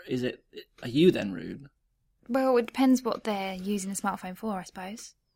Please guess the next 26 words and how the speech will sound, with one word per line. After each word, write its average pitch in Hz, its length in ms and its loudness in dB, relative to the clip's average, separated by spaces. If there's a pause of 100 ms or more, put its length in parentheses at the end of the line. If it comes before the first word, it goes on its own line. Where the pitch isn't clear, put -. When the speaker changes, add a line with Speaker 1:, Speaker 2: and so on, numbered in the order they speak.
(680)
Speaker 2:
But 233 240 6
<laughs> - 40 6
Speaker 1:
Yeah, 240 100 6
so 285 60 12
you 311 140 12
Speaker 2:
I 269 100 10
Speaker 1:
have 277 160 12
to - 60 4
Speaker 2:
think 285 140 8
Speaker 1:
look 147 160 6
over 139 120 6
their - 20 -
Speaker 2:
the 131 80 0
Speaker 1:
shoulder. - 200 2
Speaker 2:
smartphone 247 600 10
one 190 200 2
is, 202 200 0
like, - 380 0 (500)
is 208 200 -2
trickier 254 460 4
than 175 180 -6
headphones 185 500 -4
one, - 200 -4
because 180 560 -4 (300)
if, 208 200 0
for - 80 -8